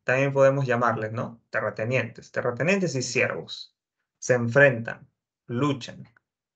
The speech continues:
se dan revueltas por parte de los siervos. Los señores feudales tratan de aplacar esas revueltas.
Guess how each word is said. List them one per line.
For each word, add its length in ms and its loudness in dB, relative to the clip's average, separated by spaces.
se 140 -6
dan 180 2
revueltas 560 4
por 180 -2
parte 280 -4
de 80 -6
los 140 -6
siervos. 720 -6
Los 80 -16
señores 380 -2
feudales 500 2
tratan 380 4
de 60 4
aplacar 440 0
esas 260 -4
revueltas. 840 -4